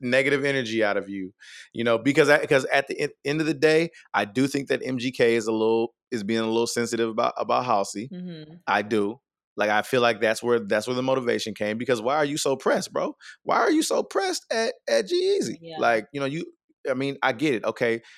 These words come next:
Speaker 1: he made his hair blonde, but you guys are white.
Speaker 2: <laughs>
Speaker 1: There's literally a, that's, you know what it's like? That's like if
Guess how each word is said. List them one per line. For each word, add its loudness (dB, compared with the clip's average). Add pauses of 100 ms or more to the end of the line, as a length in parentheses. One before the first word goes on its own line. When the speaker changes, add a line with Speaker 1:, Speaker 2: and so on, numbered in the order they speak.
(140)
Speaker 1:
he 0
made 2
his -2
hair 4
blonde, -2 (340)
but 2
you 2
guys 6
are 8
white. 2 (360)
Speaker 2:
<laughs> -2
Speaker 1:
There's 4 (280)
literally 4
a, 0
that's, 2
you 2
know 6
what 4
it's 0
like? 4 (300)
That's 6
like 4 (420)
if 6